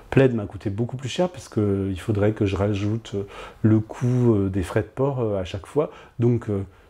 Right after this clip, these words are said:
tout le monde m'a renvoyé, euh, les carrés, euh, très gentiment à ses frais. Moi, j'ai jamais payé le prix, euh, du retour, mais j'ai,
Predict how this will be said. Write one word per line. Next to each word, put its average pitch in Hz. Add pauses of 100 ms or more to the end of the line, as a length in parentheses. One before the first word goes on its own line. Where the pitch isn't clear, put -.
(120)
tout 196
le 175
monde 160
m'a 139
renvoyé, 117
euh, 98
les 98
carrés, 104 (140)
euh, 101 (160)
très -
gentiment 127
à 143
ses 139
frais. - (400)
Moi, 110
j'ai 92
jamais 117
payé 120
le 107
prix, 120 (380)
euh, 104 (760)
du 107
retour, 101
mais 135
j'ai, 87